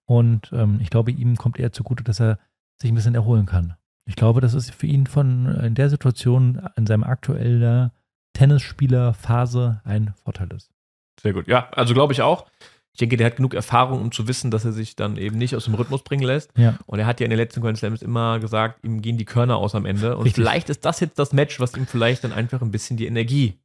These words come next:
Speaker 1: Ja, er hat
Speaker 2: äh,
Speaker 1: einfach
Speaker 2: aufsparen lässt.
Speaker 1: zwei Tage mehr zum Regenerieren. Ja.
Speaker 2: Ja, und Matches, die noch offen sind, sind Musetti gegen Fritz. Ich
Speaker 1: Freue ich
Speaker 2: denke,
Speaker 1: mich drauf.
Speaker 2: richtig
Speaker 1: Das,
Speaker 2: interessantes
Speaker 1: ja,
Speaker 2: Match.
Speaker 1: sind zwei unterschiedliche Spieler von der Spielanlage her. Ähm, das könnte auch ein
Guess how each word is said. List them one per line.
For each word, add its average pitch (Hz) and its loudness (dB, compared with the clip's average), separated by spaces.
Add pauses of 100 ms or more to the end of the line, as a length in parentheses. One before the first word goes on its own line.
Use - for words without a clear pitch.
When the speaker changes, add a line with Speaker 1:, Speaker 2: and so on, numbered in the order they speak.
(120)
Speaker 1:
Ja, 170 2
er 123 6
hat 101 4
Speaker 2:
äh, 101 2
Speaker 1:
einfach 104 4
Speaker 2:
aufsparen 98 0
lässt. 95 0
Speaker 1:
zwei 120 6
Tage 120 4
mehr 113 4
zum 113 2
Regenerieren. 101 2 (160)
Ja. 104 -2 (1080)
Speaker 2:
Ja, 127 8
und 113 4
Matches, 127 2
die 127 -2
noch 113 0
offen 131 0
sind, 127 -2
sind 113 -4
Musetti 113 0
gegen 107 -2
Fritz. - -2 (160)
Ich - -14
Speaker 1:
Freue 117 8
ich 113 8
Speaker 2:
denke, 123 8
Speaker 1:
mich 120 8
drauf. 123 2
Speaker 2:
richtig 117 2
Speaker 1:
Das, - -2
Speaker 2:
interessantes 120 -4
Speaker 1:
ja, 113 8
Speaker 2:
Match. 117 4 (240)
Speaker 1:
sind 110 4
zwei - 2
unterschiedliche 127 2
Spieler 139 4
von 123 2
der 117 0
Spielanlage 135 0
her. 123 4 (160)
Ähm, 113 4
das - -2 (200)
könnte 120 4
auch 127 2
ein 123 2